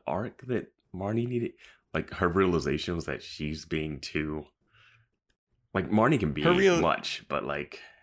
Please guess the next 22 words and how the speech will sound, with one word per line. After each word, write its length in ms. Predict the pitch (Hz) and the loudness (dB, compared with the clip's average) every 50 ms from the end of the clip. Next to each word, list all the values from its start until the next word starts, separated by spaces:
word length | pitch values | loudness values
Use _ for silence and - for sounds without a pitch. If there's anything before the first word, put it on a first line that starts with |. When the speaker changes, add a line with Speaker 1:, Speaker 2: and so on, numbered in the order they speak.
| _ _ _ _ _ _ _ _ _ _ _ _ _ | _ _ _ _ _ _ _ _ _ _ _ _ _
Speaker 2:
Her 180 | - 117 135 143 | -2 2 2 4
realization 680 | 147 156 147 143 135 123 107 120 113 117 - - 113 | 4 4 4 6 4 4 6 4 4 4 2 0 0
is 160 | 107 101 92 101 | 2 2 4 2
like, 240 | 98 95 92 - - | 2 2 2 0 0
"Oh, 140 | 135 139 139 | 0 2 2
I 80 | 143 156 | 4 2
need 160 | 165 175 156 | 2 2 2
to 80 | 156 | 2
be 160 | 131 123 113 110 | 2 2 2 4
an 140 | 104 95 | 4 4
enabler." 720 | 92 90 90 92 92 92 92 90 202 214 180 82 - - - _ _ _ - | 2 2 2 2 2 2 0 0 0 0 -2 -2 -4 -6 -8 _ _ _ -8
Speaker 1:
<laughs> 640 | - - - - - - - - 160 - - - - | -8 -6 -4 -4 -4 -2 0 0 0 0 -2 -2 -2
Yeah, 80 | 107 107 - - - - - - - - _ - - - _ _ - - _ _ - - 139 - | -2 -2 -2 -8 -12 -12 -12 -14 -18 -18 _ -14 -14 -14 _ _ -20 -20 _ _ -6 -4 -4 -4
exactly. 760 | - 98 87 82 90 87 - 104 - 98 - - - 65 - - _ _ _ - - - - - - - - | -2 -4 -4 -4 -4 -2 -2 0 0 0 -4 -4 -8 -10 -10 -10 _ _ _ -20 -18 -14 -14 -14 -14 -12 -4
Like, 120 | - 98 98 | 0 4 4
Speaker 2:
Like, 140 | 113 104 | 4 6
there's 160 | 101 117 120 127 | 4 2 2 2
this 160 | 143 139 - | 0 -2 0
guy 600 | - 120 110 110 110 110 110 110 113 120 113 - - _ _ - | 2 4 6 6 6 6 6 6 4 2 0 -4 -12 _ _ -2
making 440 | 113 113 110 - 120 113 110 110 104 - - | 0 0 2 2 2 0 2 0 -2 -2 -6
huge 380 | 104 - - 131 143 147 139 - | -8 -4 0 0 2 2 0 -2
financial 800 | - - 131 123 117 110 110 110 - - 113 113 110 107 107 | 0 0 2 2 4 2 2 0 0 2 4 4 4 4 2